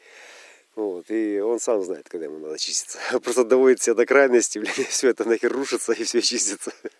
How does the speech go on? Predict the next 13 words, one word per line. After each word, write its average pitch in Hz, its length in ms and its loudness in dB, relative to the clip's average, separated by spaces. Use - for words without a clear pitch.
<laughs> - 460 -8
Вот 127 140 0
так 117 180 0
вот 98 120 -8
всегда. 95 380 -8
Вот, 117 420 -2
эм, 98 360 -12
э, 95 440 -4
и 170 280 -2
прям 226 240 4
утром 226 200 -2
просыпаюсь, 240 720 -4
и 233 1160 -14